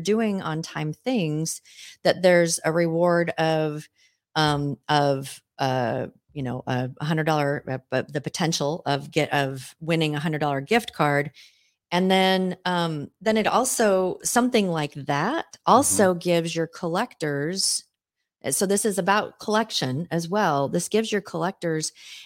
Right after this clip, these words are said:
Speaker 1: a tool in their tool belt or an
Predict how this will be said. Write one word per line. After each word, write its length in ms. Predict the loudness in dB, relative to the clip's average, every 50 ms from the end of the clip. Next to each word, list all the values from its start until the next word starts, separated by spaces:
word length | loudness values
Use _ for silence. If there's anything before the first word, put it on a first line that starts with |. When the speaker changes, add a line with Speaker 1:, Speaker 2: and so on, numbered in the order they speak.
| -10 _ 0
Speaker 1:
a 460 | 2 4 4 4 2 0 -4 -6 -10 _ _ -12
tool 600 | -8 -4 -2 0 0 2 0 0 -2 -4 -8 _ -6
in 180 | -4 -2 -2 0
their 140 | -2 -2
tool 300 | -4 -4 -4 -4 -2 -2
belt 420 | -2 -2 -2 -2 -4 -6 -8 -10 -6
or 160 | -4 -2 0
an 120 | 0 -2